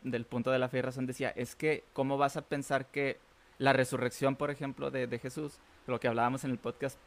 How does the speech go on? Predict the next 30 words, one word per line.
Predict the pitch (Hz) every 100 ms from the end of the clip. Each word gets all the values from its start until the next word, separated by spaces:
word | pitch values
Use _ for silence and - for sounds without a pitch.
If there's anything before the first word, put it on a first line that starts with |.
| -
eh, | 127 113 107 -
pasado, | 123 151 135 127 - - - - - - - - - -
eh, | 139 131 123 123 120
decía, | 120 120 143 120 -
"Co-, | 143
co-, | - 147
¿cómo | - 147 160
puedo | 156 160 160
yo | 151 147 147 147 _ _ -
defender | 131 143 - 139 131 135 139 - -
con | 151 139
lógica | 143 147 - 143
y |
con | 143 139
razón | 143 - 127 131 - - -
una | 131 147
cosa | - 147 147
que | -
no | 131 131 123
tiene | 143 139
lógica | 139 127 - - 131
ni | 113
razón? | 90 - 185 -
Al | 135
menos | 123 143
no | 156
ha |
sido | - 139
comprobada". | - 120 - 147 160 120 - -
Entonces, | 165 160 160 151